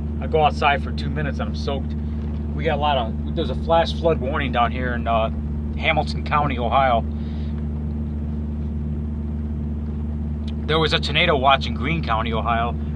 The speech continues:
earlier. I was, like, real close. I was, like, ten miles from where the tornado watch was. But I,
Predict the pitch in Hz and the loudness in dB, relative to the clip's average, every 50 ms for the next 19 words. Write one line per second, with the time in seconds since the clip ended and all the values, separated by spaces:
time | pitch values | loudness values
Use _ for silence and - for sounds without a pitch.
0 | - - - 151 156 156 139 127 117 120 120 113 - - - - 76 131 143 156 | -4 -2 2 4 4 4 4 4 2 2 2 2 0 -2 -2 -2 0 2 2 2
1 | 147 - 143 139 120 - 76 76 76 - 123 147 151 139 - - 143 147 139 - | 2 2 2 2 2 0 -2 -2 -2 0 2 2 2 2 2 2 2 2 2 4
2 | 147 143 143 143 127 - - 156 147 143 143 143 131 120 113 113 127 127 135 139 | 4 4 4 4 2 2 0 0 2 4 4 4 4 4 0 -2 -2 0 0 0
3 | 131 123 117 - - - - - - - - - - - - - 147 147 151 147 | 0 0 0 0 -2 -4 -4 -4 -4 -4 -4 -4 -4 -4 -2 0 2 2 4 4
4 | 135 113 110 113 117 113 - - 113 113 113 113 - - - - - - - - | 2 4 4 4 4 4 2 0 -2 -2 -2 -2 -2 -4 -4 -4 -4 -4 -4 -4
5 | - - - - - 131 135 - - - - - 135 151 160 | -2 -2 -2 -2 0 0 0 0 -2 -2 -2 0 2 2 2